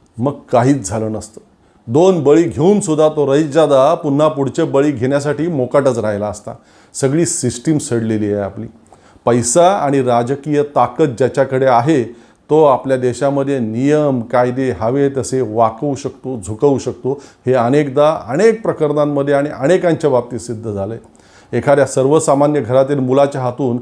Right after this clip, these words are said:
असा अपघात झाला असता, तर शंभर टक्के त्याला बाल सुधारगृहामध्ये धाडलं गेलं असतं. त्याआधी पोलीस स्टेशनमध्ये त्याला पिझ्झा, ब-, बर्गर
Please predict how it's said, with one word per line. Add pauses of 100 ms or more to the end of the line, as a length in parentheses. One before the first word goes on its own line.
(240)
असा
अपघात
झाला
असता, (300)
तर
शंभर
टक्के
त्याला
बाल
सुधारगृहामध्ये
धाडलं
गेलं
असतं. (440)
त्याआधी
पोलीस
स्टेशनमध्ये
त्याला
पिझ्झा,
ब-,
बर्गर